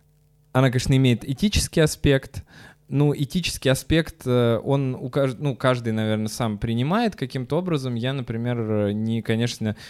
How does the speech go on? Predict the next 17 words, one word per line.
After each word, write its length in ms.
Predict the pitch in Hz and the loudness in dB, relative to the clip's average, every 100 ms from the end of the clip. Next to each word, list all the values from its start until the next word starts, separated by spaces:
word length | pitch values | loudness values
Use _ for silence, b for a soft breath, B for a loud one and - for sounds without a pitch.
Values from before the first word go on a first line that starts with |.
| B B | B B
э, 120 | 104 113 | -4 -2
ни 100 | 117 | -2
в 80 | |
коем 200 | - 131 | 0 0
случае, 600 | 117 131 139 - 120 110 B B B _ _ _ 117 | 0 -2 -2 0 2 2 B B B _ _ _ -4
э, 280 | 113 110 - _ - | -2 -2 -6 _ -6
не 640 | 127 123 123 123 120 - | -2 0 2 2 2 -2
вижу 520 | 113 107 127 139 117 107 | -6 -4 -2 0 -2 -2
такого 380 | 107 127 113 | -2 0 0
варианта, 420 | 113 117 147 165 - | 2 2 2 -2 -6
в 80 | |
котором 600 | - 117 123 127 127 117 B B B _ _ _ - | -2 0 2 2 2 0 B B B _ _ _ -8
сама 380 | - 120 120 | -2 2 2
женщина 560 | 113 127 127 - 127 113 | 2 2 2 0 0 2
не 260 | 113 120 110 | 2 2 2
принимает 720 | 113 107 110 110 107 101 104 | 0 0 0 0 0 0 -2
решение. 800 | 107 - 104 87 80 98 113 | -6 -2 -2 -2 -4 -12 -16